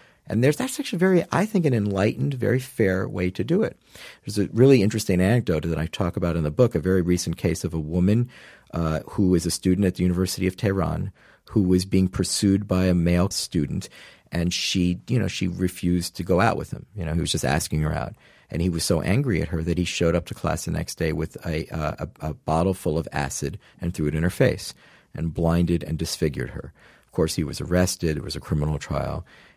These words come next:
And she said to the judge, "Well, I think we should have, uh, acid poured in his eyes." And the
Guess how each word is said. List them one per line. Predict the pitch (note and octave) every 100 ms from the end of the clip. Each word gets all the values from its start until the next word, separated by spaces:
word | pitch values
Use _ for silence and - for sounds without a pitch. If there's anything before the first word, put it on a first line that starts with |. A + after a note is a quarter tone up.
| _
And | - E2
she | - F2+
said | - D#2 D2+
to | -
the | F2 D#2+
judge, | D2+ D#2 -
"Well, | D2+
I | D#2
think | D#2+ D#2+ - -
we | D#2
should | - -
have, | F2 E2 D#2 - - _
uh, | - D#2 E2 -
acid | D#2 D#2 - E2 -
poured | D2+ D#2
in | E2
his | G2
eyes." | D3+ F3+ - - _ _ _ _ _ _ _ _ _
And | F2+ E2
the | E2+